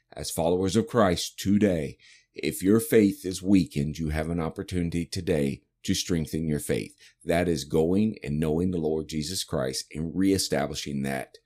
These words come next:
relationship. And also for the non-believers, this is an opportunity today to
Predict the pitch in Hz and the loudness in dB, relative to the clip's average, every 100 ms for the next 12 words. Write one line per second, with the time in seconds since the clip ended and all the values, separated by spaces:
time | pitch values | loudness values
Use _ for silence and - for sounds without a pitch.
0 | _ - 87 90 90 - 78 67 69 - | _ -8 -2 2 2 0 -6 -6 -8 -8
1 | _ - _ _ 85 85 107 120 - - | _ -20 _ _ -2 2 4 4 0 -4
2 | - _ - 101 85 82 80 80 78 98 | -6 _ -2 0 2 2 0 0 2 4
3 | 95 76 - - 82 78 90 78 78 76 | 4 0 -6 -6 -4 -2 -2 -4 -4 -4
4 | 73 80 - 95 107 85 71 76 - 60 | -6 -8 -2 4 4 2 -8 -10 -8 -8
5 | - _ _ _ _ - 113 98 80 | -12 _ _ _ _ -4 4 6 4